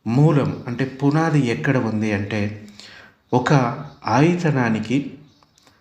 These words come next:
ఆ ఆయతనానికి సంబంధించిన విషయాల మధ్య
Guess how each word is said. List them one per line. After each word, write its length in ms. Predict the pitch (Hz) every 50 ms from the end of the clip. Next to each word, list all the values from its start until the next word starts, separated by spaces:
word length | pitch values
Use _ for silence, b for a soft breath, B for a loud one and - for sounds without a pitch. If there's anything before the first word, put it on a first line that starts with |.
| b b -
ఆ 120 | - 123
ఆయతనానికి 840 | 139 131 120 123 127 151 165 156 - 165 160 156 156 151 147 147 151
సంబంధించిన 760 | - 123 110 113 127 131 131 127 127 127 123 127 143 123 113
విషయాల 580 | 101 98 104 101 - - 139 135 135 131 127 117
మధ్య 480 | 107 104 104 104 - - 107 104 110